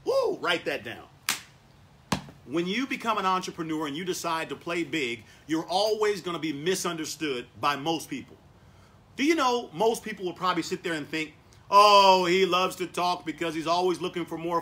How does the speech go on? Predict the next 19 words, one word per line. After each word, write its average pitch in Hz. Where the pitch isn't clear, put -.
followers." 147
Do 147
you 233
understand? 185
I 165
love 170
the 208
fact 170
that 143
Mark 147
Zuckerberg 143
created 151
Facebook. 151
It 151
did 170
solve 165
a 139
big 143
problem. 156